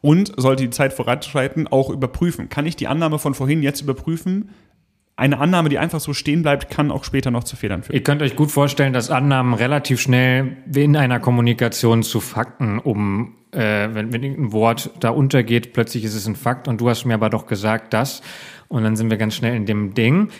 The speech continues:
Speaker 2: Das ist aber auch der gleiche Teil mit Plane voraus. Wir müssen, wenn wir Annahmen treffen, immer mehrere Szenarien auf dem Tisch haben, wie es denn sein kann. Auch das geht gerne mal unter, gerade in puncto Stabsarbeit. Verwende Merkhilfen und schlage nach, auch das ist logisch.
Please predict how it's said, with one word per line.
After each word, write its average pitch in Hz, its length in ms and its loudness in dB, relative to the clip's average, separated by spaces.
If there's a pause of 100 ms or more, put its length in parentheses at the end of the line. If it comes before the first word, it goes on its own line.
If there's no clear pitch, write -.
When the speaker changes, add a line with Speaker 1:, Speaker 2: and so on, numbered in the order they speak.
(120)
Speaker 2:
Das 143 220 -2
ist 156 100 -2
aber 143 120 4
auch 131 100 2
der 127 120 0
gleiche 139 420 2
Teil 131 260 0
mit 131 180 -4
Plane 131 300 0
voraus. 117 800 0 (340)
Wir 117 300 0
müssen, 127 480 0
wenn 110 160 0
wir 113 120 0
Annahmen 127 420 2
treffen, 127 420 2
immer 127 220 2
mehrere 139 340 4
Szenarien 110 480 0
auf 107 120 -2
dem 107 100 -6
Tisch 107 200 -4
haben, 113 220 2
wie 113 60 0
es 107 80 -4
denn 110 180 -2
sein 104 340 -2
kann. 90 300 -4 (220)
Auch 104 160 -6
das 117 260 -4
geht 113 240 -4
gerne 113 240 0
mal 113 140 2
unter, 123 500 0 (460)
gerade 123 420 0
in 113 220 -2
puncto 107 340 -6
Stabsarbeit. - 720 -10 (2000)
Verwende 147 300 2
Merkhilfen 170 500 2
und 143 120 4
schlage 135 260 2
nach, 143 260 2
auch 139 140 -6
das 147 140 0
ist - 100 -6
logisch. 139 560 2